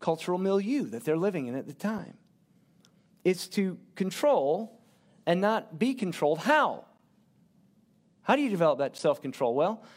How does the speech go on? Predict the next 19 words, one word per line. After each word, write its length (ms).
all 240
good 280
gifts 280
in 100
its 160
time. 360
It's 140
to 100
trust, 600
you 100
know? 220
I 20
mean, 220
our, 220
our 120
bodies 400
develop 540
pretty 160
young, 320